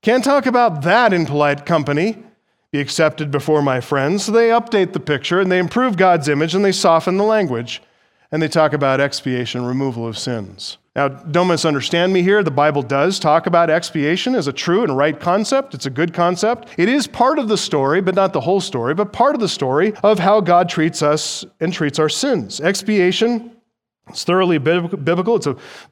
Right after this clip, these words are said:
beautiful concept. We read about it in Psalm one oh three, one oh three verse twelve. "As far as the east is from the west," what? "So far does he remove our transgressions from us." And so that really is a picture there of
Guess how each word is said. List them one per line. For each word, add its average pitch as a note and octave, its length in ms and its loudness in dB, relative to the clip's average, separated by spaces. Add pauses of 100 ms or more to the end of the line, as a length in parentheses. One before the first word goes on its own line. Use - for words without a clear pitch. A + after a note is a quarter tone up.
(120)
beautiful G#3+ 360 0
concept. A3+ 540 0
We D#3 120 2
read D#3+ 200 2
about E3+ 220 4
it F3 60 -2
in D#3 80 -2
Psalm D#3+ 260 2
one E3 120 2
oh D3+ 120 2
three, F3 280 0
one D3 220 0
oh D#3+ 80 0
three D#3+ 200 -2
verse D3+ 260 -2
twelve. F#3 480 2 (100)
"As - 140 -4
far E3 180 4
as D#3+ 140 0
the D#3+ 160 -2
east G3+ 240 0
is G3 160 2
from F#3+ 160 0
the D#3+ 100 0
west," - 460 2 (180)
what? D3+ 380 -2 (120)
"So E3+ 160 0
far F3 240 4
does F3 220 2
he F#3 380 -2
remove G#3 800 2 (320)
our F3 80 2
transgressions F#3+ 760 0
from B3 300 0
us." E3 160 0
And E3+ 100 -2
so E3 100 0
that E3+ 200 4
really F#3 240 2
is E3+ 160 0
a E3+ 40 -6
picture G3 540 -2
there D3 340 0
of D3 360 0